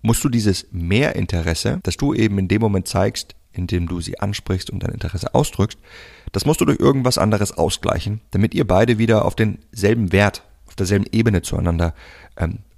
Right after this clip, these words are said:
steht, ne, damit einfach, dass dieses Kennenlernen ausgeglichen ist. Und dieses Etwas, das sind Dinge, die deinen hohen Status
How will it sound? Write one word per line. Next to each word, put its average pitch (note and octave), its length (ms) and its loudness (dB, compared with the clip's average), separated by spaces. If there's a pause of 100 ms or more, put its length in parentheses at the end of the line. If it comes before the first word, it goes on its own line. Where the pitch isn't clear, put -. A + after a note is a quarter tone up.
steht, B2 340 2
ne, G2+ 140 0
damit F#2 200 -2
einfach, F#2+ 140 -2
dass F#2+ 100 -2
dieses G2 180 -8
Kennenlernen F#2 440 0
ausgeglichen F2+ 680 -4
ist. - 200 -18 (520)
Und G#2 160 0
dieses C3+ 360 0
Etwas, A#2 400 0
das - 140 0
sind G2 220 -2
Dinge, A2 280 2
die G2 180 -4
deinen G2+ 380 2
hohen G2+ 260 0
Status - 640 -4